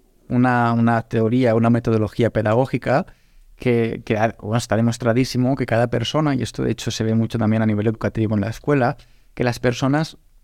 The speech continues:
en función de, de quién eres, de dónde estás, de, del momento también de tu vida vi-, vital, puedes, eh, aprender más de un tipo de forma u otra, ¿no? Esto, pues, tradicionalmente hay gente que aprende,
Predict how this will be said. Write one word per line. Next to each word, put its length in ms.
en 120
función 300
de, 120
de 120
quién 180
eres, 420
de 100
dónde 240
estás, 500
de, 200
del 340
momento 300
también 200
de 60
tu 100
vida 120
vi-, 220
vital, 480
puedes, 380
eh, 280
aprender 520
más 520
de 300
un 220
tipo 280
de 80
forma 440
u 120
otra, 280
¿no? 120
Esto, 220
pues, 240
tradicionalmente 640
hay 60
gente 280
que 80
aprende, 600